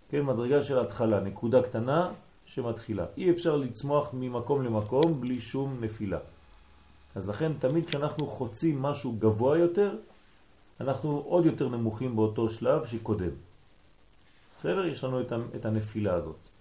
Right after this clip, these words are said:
העדר שקודם להוויה. כי אין החיסרון מפאת המשפיע לעולם. זה אנחנו צריכים להבין.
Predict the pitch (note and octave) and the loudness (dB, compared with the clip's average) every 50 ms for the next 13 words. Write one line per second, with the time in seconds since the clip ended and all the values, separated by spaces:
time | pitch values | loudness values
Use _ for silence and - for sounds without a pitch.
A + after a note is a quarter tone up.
0 | - - - - - G2 F#2+ F#2+ F#2+ F#2+ G2 G2+ A2+ D#3+ F3 E3+ E3+ E3+ - C3 | -20 -20 -20 -18 -14 -10 -8 -6 -4 -2 -2 0 2 2 2 2 2 0 -2 -8
1 | - - A2 G#2 A2 C3 B2 A#2+ A2 G2+ F#2+ F2 F2 F2 E2 D2+ D2 - - - | -6 -4 -2 0 0 0 -2 -2 -2 -4 -4 -4 -4 -4 -4 -4 -8 -14 -20 -20
2 | - - - - - - - - - _ - - - - _ - - - - - | -20 -20 -20 -20 -20 -20 -20 -20 -20 _ -20 -20 -20 -20 _ -20 -20 -20 -20 -20
3 | - - - - - - - - - - - - - - - - _ _ - - | -20 -20 -20 -20 -20 -20 -20 -20 -20 -20 -20 -20 -20 -20 -20 -20 _ _ -20 -16
4 | - - C3 C3+ E3 F#3 G3 G3 - - - C3 C3+ C#3+ D#3 D3 B2 - D3 C3+ | -8 -4 0 4 4 4 4 2 -2 -6 -6 -6 -6 -6 -4 -4 -2 2 2 4
5 | C3 D3+ E3 E3+ E3 D3+ C#3+ - - D3+ D3 D3 C#3+ B2+ A#2 G#2+ G#2 G#2 - - | 4 4 4 4 2 0 0 2 2 2 2 4 2 0 0 0 -2 -4 -6 -8
6 | - G#2+ G2+ G#2 A2 A2 G#2+ A2 G#2 G2+ F#2 F2 E2+ E2+ G2 B2+ E3+ - - - | -4 -2 0 2 2 2 2 2 2 2 0 0 0 0 -2 -4 -6 -12 -16 -20
7 | - - - - - - - - - - - - - - _ - - A2 A#2 A2 | -20 -20 -20 -20 -20 -20 -20 -20 -20 -20 -20 -20 -20 -20 _ -10 -4 -2 0 0
8 | G#2+ G#2+ - - - - B2 A2+ G#2+ G2 F#2 E2+ D2+ F2 G2 | -2 -4 -8 -12 -12 -8 -4 -2 -2 0 0 -2 -2 -2 0